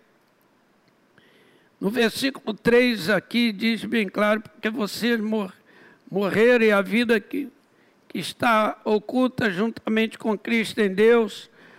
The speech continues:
quando Cristo, que é a vida, se manifestar, então vós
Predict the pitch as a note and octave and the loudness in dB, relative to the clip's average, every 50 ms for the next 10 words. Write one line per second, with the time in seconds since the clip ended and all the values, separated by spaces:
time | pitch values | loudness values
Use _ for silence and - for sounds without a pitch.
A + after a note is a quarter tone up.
0 | - _ _ _ _ - - A3 B3 B3+ B3 A3+ F3+ - - B3 B3 C4+ C4+ B3+ | -20 _ _ _ _ -6 -2 -2 0 0 -2 -4 -6 -6 -2 0 2 2 2 2
1 | F#3+ - - - - - - A#3+ A#3+ A#3+ A3+ G#3+ F3 D#3+ D#3 E3+ G3+ A#3 A#3+ A#3+ | 0 -2 -6 -10 -10 -4 0 2 4 4 4 4 2 -2 -2 0 2 2 4 2
2 | A3 G3 F#3 E3 D3+ - - - _ _ _ _ _ _ _ _ _ _ _ _ | 2 0 0 -2 -2 -2 -6 -12 _ _ _ _ _ _ _ _ _ _ _ _
3 | _ _ _ _ _ _ _ _ _ _ _ _ - - - - - - G#3+ A#3 | _ _ _ _ _ _ _ _ _ _ _ _ -18 -18 -16 -16 -8 -4 -2 0
4 | A#3+ A#3+ A#3 A#3 A#3 G#3+ - - A#3+ A3 E3+ - - - A#3 A3+ A#3 A#3 A3+ G3+ | 0 0 0 0 0 -2 -2 -2 -2 -2 -2 -2 -2 0 2 4 4 2 2 -2
5 | - - B3+ A#3+ A#3 G#3+ F#3 F3 G#3 A3+ A#3 A3+ G#3+ G3+ - - - - - - | -2 0 0 0 0 0 -2 0 2 2 2 2 0 -2 -4 -10 -12 -14 -16 -18